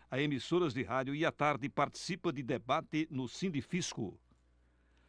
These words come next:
O candidato do dem, Mendonça Prado, pela manhã vai estar no Mercado Central de Aracaju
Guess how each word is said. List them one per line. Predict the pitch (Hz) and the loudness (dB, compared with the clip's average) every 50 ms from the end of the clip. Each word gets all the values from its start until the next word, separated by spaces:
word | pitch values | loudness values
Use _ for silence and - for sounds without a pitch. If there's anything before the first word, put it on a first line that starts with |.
| _ _ - | _ _ 2
O | - 160 151 | 4 4 6
candidato | - - 233 240 - - 127 - 190 214 208 - 170 | 6 6 6 8 6 4 4 4 4 2 2 0 0
do | 170 170 | 0 2
dem, | 120 123 160 160 127 95 82 98 | 4 6 6 6 6 4 0 -2
Mendonça | 139 147 165 160 135 - 175 196 - - 147 - | 0 2 4 4 4 4 2 2 4 2 2 2
Prado, | - 131 170 196 185 180 170 | 4 4 4 4 4 2 2
pela | - 156 156 147 | 4 4 4 4
manhã | 131 120 135 165 185 | 4 4 4 4 2
vai | 175 120 151 147 | 2 2 2 2
estar | 131 - - - 127 120 117 | 2 2 2 2 2 2 4
no | 120 131 | 4 2
Mercado | 139 151 127 - - 170 185 160 160 | 2 2 2 2 2 2 2 2 2
Central | - - 147 120 104 - 139 165 160 135 | 0 0 0 0 2 2 2 2 2 2
de | 123 117 | 0 0
Aracaju | 101 110 107 - 120 123 95 147 202 196 | 0 0 2 2 2 2 2 2 0 0